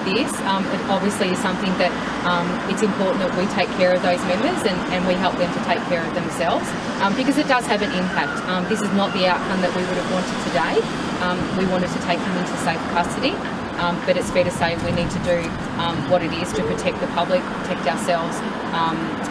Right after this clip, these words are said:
uh, in that situation. So, um, my focus will be on looking after our police members,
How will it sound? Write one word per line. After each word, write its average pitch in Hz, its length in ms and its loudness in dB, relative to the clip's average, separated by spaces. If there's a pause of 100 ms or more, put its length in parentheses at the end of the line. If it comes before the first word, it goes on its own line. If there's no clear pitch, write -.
(120)
uh, 165 160 0
in 170 160 -4
that 156 100 -4
situation. 156 720 -2
So, 170 220 2 (340)
um, 185 240 2
my 214 140 4
focus 226 420 2
will 220 100 4
be 214 140 4
on 196 140 2
looking 196 220 0
after 196 280 2
our 185 160 2
police - 260 2
members, 277 400 2